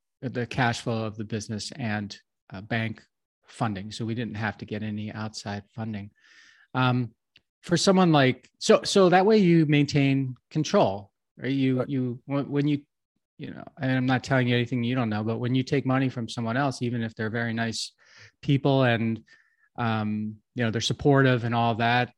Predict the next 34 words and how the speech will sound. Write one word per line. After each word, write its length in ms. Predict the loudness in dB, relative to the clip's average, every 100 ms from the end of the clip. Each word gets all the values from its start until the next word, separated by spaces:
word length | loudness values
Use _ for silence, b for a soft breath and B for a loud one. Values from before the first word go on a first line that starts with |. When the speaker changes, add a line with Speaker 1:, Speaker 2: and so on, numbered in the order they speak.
| -14
Speaker 1:
uh, 260 | -10 -8 -8 -8
they, 200 | -8 -10 _
they 320 | -6 -4 -6 -10 _ _ _ _ _
have 300 | -2 -2 -4 -14 -8
their, 280 | -4 -4
they 140 | -4 -2
have 200 | 0 0
expectations, 880 | -2 -2 -4 0 0 -2 -12 -18 -8
probably 380 | -4 -4 -2 0
high 260 | 2 2 0
expectations. 920 | -4 -14 -14 -14 -14 -14 -18 -20 -16
And 360 | -10 -8 -6 -4
that, 200 | -4 -6 _ -20 -20 b b b b b -8
uh, 380 | -4 -2 -4 -4
can 180 | 0 2
be 80 |
a 40 | 4
good 200 | 4 2
thing, 360 | 0 0 -4 -10 _ _ _ -8
um, 260 | -6 -4
because 500 | -6 -6 -6 -6 -12
w-, 260 | -14 -16 -12
sometimes 380 | -6 -2 0 2
we 80 | 0
don't 180 | 0
put 200 | -2 -2
high 180 | 0 0
enough 220 | 0 -2
expectations 640 | -2 -4 -6 -6 -6 -6 -6
on 140 | -6
ourselves 480 | -6 -6 -6 -6 -6
when 140 | -8 -6
we're 100 | -6
just 460 | -6 -8 -10 -20